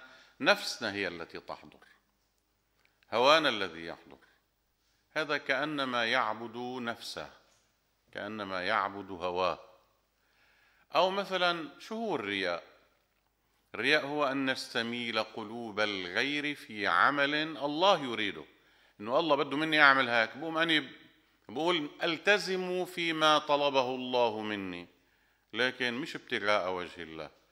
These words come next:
بل ابتغاء ميل وجذب قلوب الناس إليه. هذا نحو من العبادة لا تتوجه إلى الله. هذا الإنسان حينها يكون ربه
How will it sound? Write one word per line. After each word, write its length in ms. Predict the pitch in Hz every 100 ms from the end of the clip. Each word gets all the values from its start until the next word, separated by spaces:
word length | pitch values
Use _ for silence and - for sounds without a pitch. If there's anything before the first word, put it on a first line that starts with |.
| _ _ _ _
بل 160 | 123 123
ابتغاء 840 | - - 107 123 143 135 - - - -
ميل 500 | 101 120 143 139 98
وجذب 580 | 92 101 131 151 123 110 -
قلوب 680 | 123 113 135 160 180 151 120 _ _ _ _
الناس 560 | 110 117 147 165 156 -
إليه. 400 | 117 98 78 - - - - _ _ _ _ _ _ _ _ _ _
هذا 800 | - 156 170 160 156 147 139 - - _ -
نحو 420 | 135 165 - 131
من 200 | 120 139
العبادة 920 | 135 117 123 123 151 151 160 170 165
لا 240 | 151 185 208
تتوجه 920 | 190 - 151 156 139 131 131 135 123
إلى 220 | 120 113
الله. 460 | 113 113 107 95 - - _ _ -
هذا 140 | 127 131
الإنسان 480 | 120 117 147 147
حينها 420 | 139 151 151 143 147
يكون 480 | 131 - 143 139
ربه 540 | 131 156 143 165 175